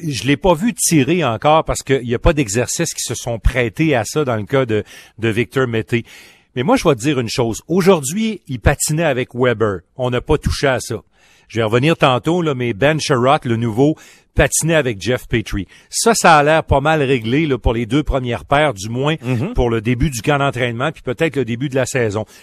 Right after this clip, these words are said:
Speaker 1: Je vous ai entendu parler de Kulak. Moi, je pense que si Mété ne se développe pas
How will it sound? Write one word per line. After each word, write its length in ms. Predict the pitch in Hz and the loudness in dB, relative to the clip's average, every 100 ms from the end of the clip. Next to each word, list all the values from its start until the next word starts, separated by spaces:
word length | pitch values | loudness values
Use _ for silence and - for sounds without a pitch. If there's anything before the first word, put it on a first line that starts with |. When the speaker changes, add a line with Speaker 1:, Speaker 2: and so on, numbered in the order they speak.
| _ - | _ -10
Speaker 1:
Je 100 | 101 | -6
vous 160 | 107 | 0
ai 60 | 165 | 0
entendu 500 | 165 170 160 131 233 | 2 0 -2 -2 -4
parler 300 | 147 123 110 | -2 -2 -4
de 60 | |
Kulak. 400 | - 113 107 104 - - - - _ | -6 -4 -2 -4 -8 -20 -20 -20 _
Moi, 200 | 123 190 | 0 2
je 120 | 226 - | 2 2
pense 280 | 180 196 - | 0 0 -2
que 100 | 123 | -2
si 260 | - - | -2 -2
Mété 600 | 135 139 165 - 139 151 - _ _ _ _ - | -2 0 0 2 -2 -2 -6 _ _ _ _ -12
ne 180 | 104 120 | -2 -2
se 140 | - 139 | 0 0
développe 600 | 104 156 127 139 - _ | 2 0 2 0 0 _
pas 300 | 165 165 | 2 2